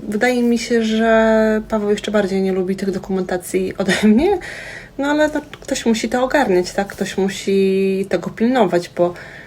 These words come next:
mm, dokumenty jednak są bardzo ważne. E, i jeśli jest ich naprawdę dużo, bo tak jak widzicie, dziedzin rolnictwa również jest dużo. Jest agencja, jest weterynaria, jest, e, u nas mleczarnia,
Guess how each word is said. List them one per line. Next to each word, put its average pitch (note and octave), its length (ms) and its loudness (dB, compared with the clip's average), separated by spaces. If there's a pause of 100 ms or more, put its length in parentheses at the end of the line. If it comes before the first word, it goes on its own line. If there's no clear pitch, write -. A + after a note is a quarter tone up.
(300)
mm, F#3+ 540 0
dokumenty G#3 480 0
jednak F3+ 260 0
są F3+ 160 -2
bardzo A3 340 2
ważne. C4 460 0 (640)
E, G#3 220 4 (100)
i G#3 120 0
jeśli G3+ 280 -2
jest G3 180 -2
ich - 120 -6
naprawdę G3 460 0
dużo, F#3 460 2
bo F#3+ 140 0
tak F#3 180 -4
jak F3+ 120 -4
widzicie, F#3 440 -4
dziedzin F3+ 440 4
rolnictwa F3 680 0
również G3+ 460 2
jest F3 160 -12
dużo. D#3 340 -4
Jest D3+ 200 -6
agencja, G3 380 0
jest F3 140 -4
weterynaria, F3+ 800 2
jest, E3+ 400 -2
e, F3 320 4
u F#3+ 80 -2
nas E3 240 0
mleczarnia, F#3 800 2